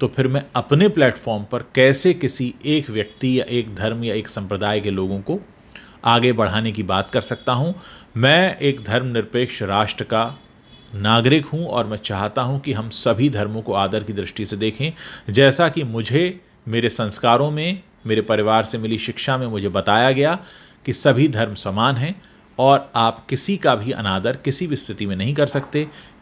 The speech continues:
किसी भी भावना को आप आहत नहीं कर सकते। यही मेरे संस्कार हैं, आगे भी रहेंगे। और साथ ही ये भी कि आप लोगों को अगर किसी भी बात पर कोई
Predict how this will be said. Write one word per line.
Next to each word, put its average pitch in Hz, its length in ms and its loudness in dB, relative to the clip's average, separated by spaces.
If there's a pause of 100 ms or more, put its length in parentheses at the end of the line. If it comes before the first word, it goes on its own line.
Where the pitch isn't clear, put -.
किसी 156 260 4
भी 202 120 4
भावना 113 380 0
को 113 120 -2
आप 104 200 0
आहत 95 340 -6
नहीं 135 180 -2
कर 143 140 2
सकते। 135 440 -4 (280)
यही 143 240 6
मेरे 156 220 2
संस्कार 135 500 0
हैं, 139 120 -2
आगे 110 280 0
भी 139 120 2
रहेंगे। 131 380 -4 (320)
और 104 60 -2
साथ 120 340 0
ही 143 60 0
ये 123 140 2
भी 127 200 -2 (480)
कि 165 180 0
आप 135 320 4
लोगों 151 280 4
को 170 100 2
अगर 151 220 2
किसी 143 300 -2
भी 165 120 2
बात 117 340 4
पर 143 80 2
कोई 135 180 0